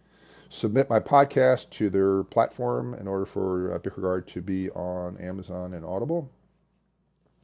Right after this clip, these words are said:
So it is now on Amazon. Now, Amazon's getting free content, so I'm not exactly getting a prize here.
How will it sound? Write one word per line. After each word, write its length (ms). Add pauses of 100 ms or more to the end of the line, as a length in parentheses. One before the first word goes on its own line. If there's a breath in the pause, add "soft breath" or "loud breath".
(100)
So 260
it 60
is 120
now 260
on 180
Amazon. 500 (380 loud breath)
Now, 120
Amazon's 460
getting 260
free 220
content, 600
so 120
I'm 60
not 180
exactly 360
getting 260
a 60
prize 460
here. 260